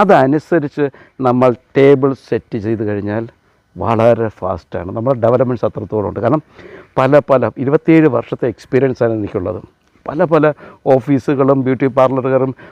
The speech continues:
പല, പല ഹോട്ടൽസൊക്കെ സെറ്റ് ചെയ്ത് കൊടുത്തിട്ടുള്ളതുകൊണ്ടാണ് ഞാൻ പറയുന്നത്. ഇതെൻ്റെ എക്സ്പീരിയൻസിൻ്റെ ഇതാണ്. നമ്മളതുകൊണ്ട് ശ്രദ്ധിക്കാം. ഈ മൂന്ന് കാര്യങ്ങൾ നിങ്ങൾ വളരെ ശ്രദ്ധിക്കുക. ഒന്ന്, ഫ്രണ്ടിൽ വന്നിരിക്കുന്ന ക്ലയൻറ്റിൻ്റെ ചെയറിനേക്കാളും ഒരു മിനിമം ഒരു രണ്ടോ മൂന്നോ ഇഞ്ച് ഹൈറ്റ് വേണം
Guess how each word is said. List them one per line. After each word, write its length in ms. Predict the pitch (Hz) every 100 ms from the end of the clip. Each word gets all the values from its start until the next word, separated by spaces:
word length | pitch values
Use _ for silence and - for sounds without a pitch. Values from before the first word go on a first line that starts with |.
| -
പല, 180 | 143 147 147
പല 120 | 143 135 120 127 107
ഹോട്ടൽസൊക്കെ 840 | 123 123 139 151 139 165 _ 240 226
സെറ്റ് 180 | 196 202
ചെയ്ത് 120 | 170
കൊടുത്തിട്ടുള്ളതുകൊണ്ടാണ് 640 | 165 147 143 139 135 120 120
ഞാൻ 80 | 113
പറയുന്നത്. 320 | 110 101 104 104 - -
ഇതെൻ്റെ 240 | 131 127 110
എക്സ്പീരിയൻസിൻ്റെ 640 | - - 143 139 - 113 101
ഇതാണ്. 240 | 101 101 98 _ _ 123
നമ്മളതുകൊണ്ട് 480 | 120 131 113 113 101 -
ശ്രദ്ധിക്കാം. 480 | 101 110 120 110 117 _ 117
ഈ 40 | 123 113
മൂന്ന് 260 | 123 170 160
കാര്യങ്ങൾ 280 | 120 107 104 95
നിങ്ങൾ 180 | 104 113 101
വളരെ 220 | 117 143
ശ്രദ്ധിക്കുക. 340 | - 104 101 104
ഒന്ന്, 160 | 101 147 196 - - - _
ഫ്രണ്ടിൽ 340 | 127 123 123 120
വന്നിരിക്കുന്ന 480 | 117 110 104 110 110 -
ക്ലയൻറ്റിൻ്റെ 560 | 107 107 107 110 104 107 -
ചെയറിനേക്കാളും 760 | 113 110 113 107 107 107 123 - - _ - 120
ഒരു 140 | 123 127 - 120
മിനിമം 340 | 120 143 208 139
ഒരു 80 | 113
രണ്ടോ 240 | 113 107 127 113
മൂന്നോ 200 | 117 123 117
ഇഞ്ച് 160 | 107 -
ഹൈറ്റ് 280 | 104 98 123 110
വേണം 200 | 110